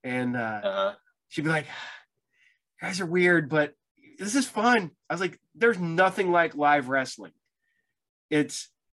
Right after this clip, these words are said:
Speaker 1: it's a beast unto
Speaker 2: Yeah.
Speaker 1: itself. It's, it's a, it's so much fun."
Speaker 2: Yeah. Speaking of live, like, I,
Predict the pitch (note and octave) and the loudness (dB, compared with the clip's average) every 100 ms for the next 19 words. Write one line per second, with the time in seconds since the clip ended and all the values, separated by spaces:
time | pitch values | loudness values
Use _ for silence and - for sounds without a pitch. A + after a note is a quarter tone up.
0 | _ - D#3+ C#3 - D3+ C#3 C3 B2+ - | _ -10 -8 -8 -6 -4 -2 -4 -6 -10
1 | _ _ _ _ _ D3+ C3+ - B2 E3 | _ _ _ _ _ -20 -20 -18 -4 -2
2 | E3+ - D#3 D3 D3 C#3 - B2+ E2+ - | -2 -2 0 2 0 -2 -4 -6 -6 -10
3 | C3 A#2+ - C3 C#3 B2+ A#2 A2+ _ _ | -12 -10 -10 -10 -6 -4 -6 -10 _ _
4 | _ _ _ _ _ _ _ C3 - C#3+ | _ _ _ _ _ _ _ -14 -10 -6
5 | B2 A#2 - G2+ F#2+ _ _ _ _ _ | -6 -6 -10 -16 -18 _ _ _ _ _
6 | _ _ _ _ - _ _ _ _ - | _ _ _ _ -20 _ _ _ _ 0
7 | C#3 D3 B2+ - _ - - E4+ F#4+ D4 | 6 8 6 2 _ -10 -4 2 4 4
8 | D3+ C3+ D#3 E3+ C#3+ C#3 C#3 C#3 D3 D#3 | 4 4 6 8 6 4 0 0 2 0